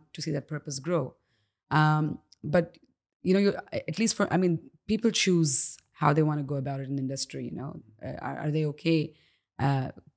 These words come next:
turning a blind eye, uh, you know, towards everything that's happening and still moving forward? Or are they gonna be true and honest to their self and say, "You know what, I don't, like, this doesn't fall in place or fall in line with my wa-, values and, you know, uh, uh, morals that I've,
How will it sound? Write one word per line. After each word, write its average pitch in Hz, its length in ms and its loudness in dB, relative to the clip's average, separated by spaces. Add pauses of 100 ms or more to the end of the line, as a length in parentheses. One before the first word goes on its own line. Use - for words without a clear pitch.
turning 165 260 4
a 156 40 2
blind 151 320 0
eye, 147 380 -2 (560)
uh, 113 40 -4
you 143 160 2
know, 147 140 2
towards 147 460 -4
everything 165 260 0
that's 160 140 0
happening 160 360 0
and 147 100 0
still 165 180 0
moving 156 260 0
forward? 196 440 -2 (460)
Or 160 180 2
are 156 120 2
they 160 100 -2
gonna 165 160 -2
be 170 280 -6 (160)
true 180 160 -4
and 160 100 0
honest 156 240 -4
to 151 60 -12
their 143 140 -8
self 143 460 -6 (460)
and 139 160 -2
say, 151 100 -4
"You 147 80 -2
know 143 140 -4
what, 139 180 -8
I 139 80 -6
don't, 151 180 -6 (100)
like, 143 200 -8 (400)
this 156 140 -2
doesn't 156 440 -2 (640)
fall 147 220 0
in 147 100 -4
place 147 320 -6
or 147 100 -8
fall 147 220 -6
in 147 140 -8
line 143 160 -8
with 139 140 -12
my 139 160 -10
wa-, 139 260 -10
values 139 500 -8
and, 127 200 -10 (380)
you 143 80 -2
know, 147 280 -6
uh, 135 280 -14 (180)
uh, - 160 -8
morals 151 560 2
that 139 100 -2
I've, 139 240 -6